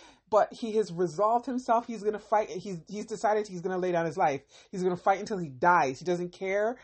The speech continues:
um, if it's, it's just him one left. The whole Avengers compound has been decimated. He doesn't know where his team is. Um,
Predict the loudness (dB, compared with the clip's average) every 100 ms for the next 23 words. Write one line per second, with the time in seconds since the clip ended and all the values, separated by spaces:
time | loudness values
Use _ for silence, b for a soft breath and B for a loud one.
0 | B B B 4 4 2 -4 -4 -8 -6
1 | -6 -6 -6 -4 -4 -4 -4 -2 0 0
2 | 0 2 4 4 2 -4 -20 b b b
3 | 0 0 2 4 6 6 4 2 0 0
4 | 0 -4 -6 -6 -4 -4 -4 -4 -4 -10
5 | -10 -12 -12 _ -2 -2 -6 -2 0 2
6 | 4 4 2 B B 0 2 2 0 0
7 | -2 -4 -10 -14 -8 0 2 4 4 2
8 | 2 -2 -6 b b b 4 6 8 6
9 | 2 -12